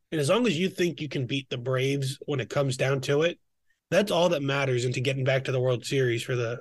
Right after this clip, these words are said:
for the Phillies, because the Braves are really the, the team to beat in the National League.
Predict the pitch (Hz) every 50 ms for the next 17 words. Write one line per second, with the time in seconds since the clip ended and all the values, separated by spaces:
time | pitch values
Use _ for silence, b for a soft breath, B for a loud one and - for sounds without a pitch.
0 | - - - 127 123 - 151 139 131 123 120 117 - b b b b b _ -
1 | 143 131 165 147 135 143 131 120 143 147 156 185 180 170 165 151 147 143 135 143
2 | 156 156 151 135 135 143 139 - _ _ _ _ _ _ 151 139 127 - 185 190
3 | 185 165 147 123 110 147 139 135 131 - 135 127 131 127 120 - - 131 123 131
4 | 147 139 120 113 117 -